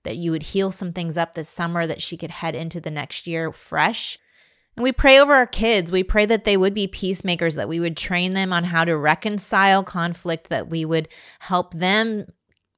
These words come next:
that we cast a vision for them of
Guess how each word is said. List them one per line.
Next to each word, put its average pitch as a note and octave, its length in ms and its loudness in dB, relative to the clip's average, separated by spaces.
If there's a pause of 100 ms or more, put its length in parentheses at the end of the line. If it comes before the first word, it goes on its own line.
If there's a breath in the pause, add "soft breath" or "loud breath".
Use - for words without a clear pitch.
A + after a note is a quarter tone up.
(120)
that F#3 140 -2
we G3 100 2
cast - 440 0
a C#4 80 0
vision G3 380 0
for E3 200 -2
them D3+ 420 -4 (200)
of D#3 460 2